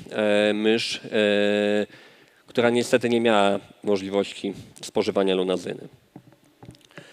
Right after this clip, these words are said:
E, to ten przykład, e, był dla mnie bardzo ważny, bo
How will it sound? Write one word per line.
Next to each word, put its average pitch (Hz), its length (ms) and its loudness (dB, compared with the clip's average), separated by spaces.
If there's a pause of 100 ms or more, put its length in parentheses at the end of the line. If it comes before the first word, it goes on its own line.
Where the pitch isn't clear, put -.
(340)
E, 113 420 2 (1400)
to 196 360 0 (520)
ten 190 180 2
przykład, 175 680 0
e, 135 480 2
był 143 380 -2 (240)
dla 139 240 4
mnie 143 160 2
bardzo 131 320 4
ważny, 127 400 2
bo 135 420 2